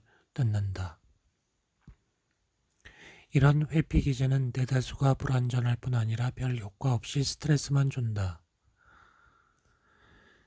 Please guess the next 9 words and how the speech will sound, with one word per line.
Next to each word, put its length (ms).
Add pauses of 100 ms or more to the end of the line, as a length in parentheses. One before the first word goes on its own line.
(260)
또한 560 (540)
그 260
자체에 540
더 180
많은 320
에너지를 560
써야 380
한다. 500 (1200)
억제하고 800